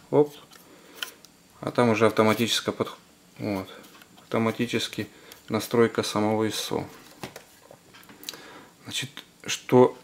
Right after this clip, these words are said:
что по регулировке? Регулировка, ну,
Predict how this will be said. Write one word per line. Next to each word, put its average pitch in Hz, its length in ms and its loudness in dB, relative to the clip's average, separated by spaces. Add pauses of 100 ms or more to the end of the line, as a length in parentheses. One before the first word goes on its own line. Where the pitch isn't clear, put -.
(200)
что - 280 4
по 123 400 4 (1160)
регулировке? 113 800 4
Регулировка, 120 1000 4 (840)
ну, 135 280 2